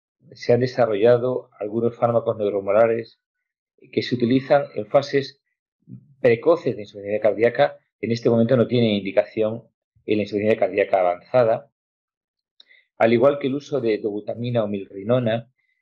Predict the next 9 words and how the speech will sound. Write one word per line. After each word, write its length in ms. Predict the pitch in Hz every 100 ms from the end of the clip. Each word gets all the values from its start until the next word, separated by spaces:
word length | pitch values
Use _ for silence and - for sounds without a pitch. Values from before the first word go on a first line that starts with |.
| _
eh, 480 | - 104 98 95 - _ _
que 280 | - 117 - _
pueden 280 | 131 131 139
ser 180 | 139 135
utilizadas 880 | 135 113 101 - 120 117 110 - _ _ _ _ _
como, 440 | 110 110 107 - 107
eh, 380 | 104 98 101 - _ _ _ _
manejo 500 | 113 110 131 - 113
sintomático, 1000 | 123 110 104 110 139 - - - -